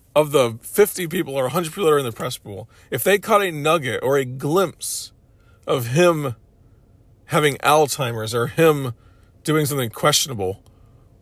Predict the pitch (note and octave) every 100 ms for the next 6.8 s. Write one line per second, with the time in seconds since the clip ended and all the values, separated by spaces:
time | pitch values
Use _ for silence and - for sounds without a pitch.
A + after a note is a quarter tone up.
0 | _ - _ _ _ _ - G3+ G3 G#3
1 | G3+ D#3 C3 - A#3+ G#3+ A2+ - _ _
2 | _ _ _ _ _ _ _ _ _ _
3 | _ _ _ _ _ _ - E3 A#3 D#3+
4 | A#2+ G2+ - - _ D3+ E3 - - C#3
5 | C#3+ B2+ D3+ F#3 G#2+ - A#2 A#2+ C3 B2+
6 | - F#3 E3 G#2+ F#2+ G2+ G#2 A#2+